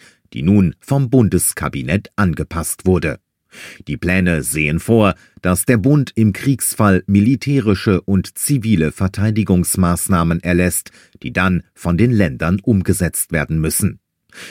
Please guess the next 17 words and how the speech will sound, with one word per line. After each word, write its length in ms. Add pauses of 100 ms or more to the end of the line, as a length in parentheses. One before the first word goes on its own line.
(140)
Bei 180
Bedarf 580
seien 480 (100)
regulierende 1040
Eingriffe 600
in 260
die 160
Lebensmittelkette 1200
möglich. 580 (480)
Dabei 420 (200)
kann 180
der 80
Staat 420 (140)
knappe 420
Lebensmittel 920
auch 260
beschlagnahmen. 840